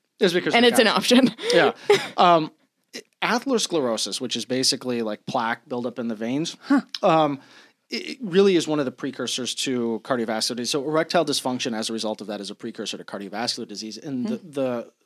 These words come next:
Speaker 1: the veins in the penis are very similar to the veins in the heart, but they're a lot smaller. So if you start to see erectile dysfunction in your thirties, forties, and fifties, it could be a precursor to cardiovascular disease. This can actually help reverse that.
Speaker 2: Really?
Speaker 1: So a lot of guys are
Speaker 3: Wow.
Speaker 1: doing it as
Speaker 2: Preventative.
Speaker 3: A pre-, yeah.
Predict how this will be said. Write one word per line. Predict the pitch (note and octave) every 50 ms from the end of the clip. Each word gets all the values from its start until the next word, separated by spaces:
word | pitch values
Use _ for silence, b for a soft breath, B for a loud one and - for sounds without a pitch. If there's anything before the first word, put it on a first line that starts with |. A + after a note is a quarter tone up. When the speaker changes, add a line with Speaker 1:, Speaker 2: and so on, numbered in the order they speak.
| _ _ _ _
Speaker 1:
the | G3+ D3+ D3 C3
veins | A#2 - C#3+ D#3 E3+ F3+ F3 E3
in | C#3 B2+
the | A#2+
penis | - - - C3+ C3+ D3 D#3+ D#3+ - b b b b b b b b b _
are | - C#3+
very | A#2+ C3+ C3+ B2+
similar | - - C#3 C3 B2+
to | A#2+ -
the | A2 G#2+
veins | F#2+ A2 A2+ A#2+ A2
in | A#2+ A2
the | G2 F#2+
heart, | F#2 - A2+ A2+ C3 B2 _
but | C3 A#2
they're | - A2
a | G2
lot | F#2 F#2+ D#2+ -
smaller. | - - - B2 B2+ C3 A2 F2 A1+ -
So | - - B2+
if | A#2 - -
you | B2+
start | A#2 - - - C3+ C3+ C3
to | C#3 B2+
see | - - B2
erectile | A2 G2+ F#2+ G2+ G2 _ - A2+ G2+
dysfunction | G2 G2 F2+ - - A#2 A#2+ A#2 A2+ - A#2+ G#2
in | G2 G2+
your | F#2 F#2
thirties, | - - A2 G#2 G2+ G2 -
forties, | - A2+ G2+ G2 F#2+
and | G2 G2 -
fifties, | A#2+ A#2 - A#2 G2+ G2
it | G#2 _
could | - G#2+
be | G#2 G2+
a | F#2+
precursor | _ - C3+ C3 - - A2 G2+ - G#2
to | -
cardiovascular | - - G#2+ F#2+ F#2+ F2+ G#2+ A2 B2+ C#3 - - A#2+ G2
disease. | G2 F#2+ E2+ F#2+ F#2+ - b b b b b b b b _
This | C#3 D#3 D#3 D#3+
can | - D3+
actually | C#3 C3 B2+ - - B2 G#2+
help | B2 A#2+ -
reverse | G2+ G#2+ G2 F2+ A2 G#2+ A2 A2 - -
that. | - D2 C#2 B1 - - b b b b b b b b b
Speaker 2:
Really? | - B3+ D#4 F4+ F4+ E3+ D#3+ D#3 D#3+ G#3+ A3
Speaker 1:
So | G#3+
a |
lot | F3+ D3+ D3+ E3 F#3
of | G3
guys | F#3 E3 -
are | - D3
Speaker 3:
Wow. |
Speaker 1:
doing | - D3+ D3 C#3+ C#3+
it | C#3 C3 B2+
as | - - C3+ B2+ - A#3+ A#3+ A3+
Speaker 2:
Preventative. | - G#3+ G3 G3 G3 G3 F3+ -
Speaker 3:
A | -
pre-, | - A3 - -
yeah. | A3